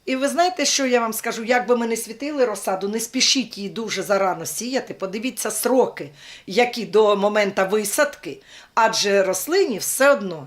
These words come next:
на сонці набагато краще,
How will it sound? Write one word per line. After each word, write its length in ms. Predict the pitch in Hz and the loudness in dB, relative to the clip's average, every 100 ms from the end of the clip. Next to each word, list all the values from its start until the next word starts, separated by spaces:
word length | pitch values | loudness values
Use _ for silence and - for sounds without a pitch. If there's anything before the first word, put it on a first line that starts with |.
| - | -14
на 140 | 165 180 | -4 -4
сонці 640 | - 262 359 339 - 339 - - | 2 2 2 0 -2 -2 -4 -6
набагато 500 | 190 185 185 175 180 | 0 2 2 0 -2
краще, 600 | - 214 311 - - | -2 2 2 2 0